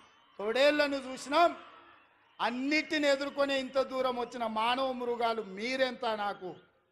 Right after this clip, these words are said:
కాలి గోటితో సమానమని నేను చెప్పదలుచుకున్నా. ఇవాళ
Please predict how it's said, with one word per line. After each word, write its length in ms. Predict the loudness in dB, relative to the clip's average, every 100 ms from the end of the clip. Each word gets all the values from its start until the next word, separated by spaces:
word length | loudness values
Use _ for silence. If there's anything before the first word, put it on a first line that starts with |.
| -2
కాలి 260 | 0 0
గోటితో 640 | -4 0 4 4 2 -4 -4
సమానమని 560 | -4 -6 -6 -8 -8
నేను 140 | -10 -10
చెప్పదలుచుకున్నా. 680 | -10 -8 -8 -8 -12 -16 -18 -20 -20 -20 -20 -20 -20 -20 -18 -16 -18 -18 -20 -20 -20 -20 _ _ _ _ _ _
ఇవాళ 460 | 2 4 6 4